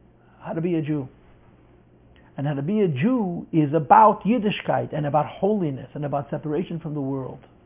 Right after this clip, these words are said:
Worldliness is not a part of our self-definition. In other words, even if you say, or even if the circumstances, yeah, that a person goes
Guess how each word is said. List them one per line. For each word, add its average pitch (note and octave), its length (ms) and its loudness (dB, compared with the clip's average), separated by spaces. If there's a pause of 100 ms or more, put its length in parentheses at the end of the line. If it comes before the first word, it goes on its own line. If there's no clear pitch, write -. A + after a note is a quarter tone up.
(720)
Worldliness D#3+ 1040 4 (1040)
is D#3 160 0
not F#3+ 440 2
a G#3 60 2
part F#3 560 2
of D3+ 160 -4
our D#3 260 4
self-definition. D#3 880 0 (180)
In F#3 100 0
other F3+ 180 2
words, - 280 -12 (1120)
even D#4+ 460 2
if - 280 0
you F#3+ 200 0 (180)
say, - 420 -6 (720)
or C#3 120 -12
even A3+ 320 2
if B3 120 2
the G#3 100 0 (140)
circumstances, C#3+ 1080 4 (100)
yeah, D#3 280 -8 (600)
that F3+ 100 -2
a C#3+ 60 -2
person G3 420 0
goes D#3+ 200 0